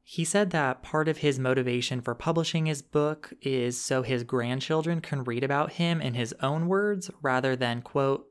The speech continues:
"the forty-one pages on Wikipedia," end quote.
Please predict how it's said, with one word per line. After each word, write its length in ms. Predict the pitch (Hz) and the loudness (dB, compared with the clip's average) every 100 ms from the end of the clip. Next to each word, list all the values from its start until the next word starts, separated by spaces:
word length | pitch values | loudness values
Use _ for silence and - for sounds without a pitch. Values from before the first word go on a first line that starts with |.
| - | -8
"the 140 | 123 | -6
forty-one 580 | - 147 151 147 139 139 | -2 -2 0 0 -2 -4
pages 540 | - 123 123 127 127 | -4 -4 0 0 0
on 180 | - 117 | -4 -4
Wikipedia," 840 | 123 123 131 123 110 104 101 110 - - | -4 -4 -4 -4 -4 -4 -6 -12 -16 -6
end 280 | 127 120 - | -4 -4 -6
quote. 480 | 117 104 101 - | -4 -4 -4 -8